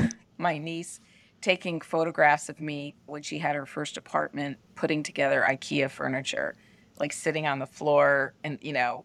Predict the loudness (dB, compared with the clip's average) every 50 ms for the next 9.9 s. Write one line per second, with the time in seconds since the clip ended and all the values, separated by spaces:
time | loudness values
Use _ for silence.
0 | _ _ -8 -6 -6 -4 -2 -2 0 2 2 2 4 2 2 0 -2 _ -20 -10
1 | -4 -4 -2 -2 -4 0 4 4 4 4 4 0 -2 -2 -4 -6 -8 -8 -10 -8
2 | -4 0 0 2 2 0 -2 -6 -6 -8 -6 -4 -4 -4 -2 0 0 0 0 -2
3 | -4 -4 -4 -2 -2 -2 -2 -4 -6 -8 -8 -6 -6 -4 -4 -4 -4 -4 -6 -4
4 | -2 -2 0 0 0 0 -2 -2 -2 -4 -4 -4 -6 -8 -8 -12 -18 -20 -20 -20
5 | -20 _ _ _ 2 2 2 2 0 -2 -2 -2 -4 -6 -6 -6 0 4 6 6
6 | 6 6 4 2 0 -4 -10 _ -18 -8 -2 -2 -2 -2 -2 -4 -6 -4 -4 -4
7 | -4 -4 -6 -6 -6 -6 -6 -4 0 4 4 4 4 4 2 2 2 2 0 -2
8 | -2 -2 -6 -8 -8 -10 -6 -4 -2 -2 -2 0 2 0 2 4 6 4 6 6
9 | 6 6 4 4 8 10 10 10 10 8 6 6 6 6 4 2 -2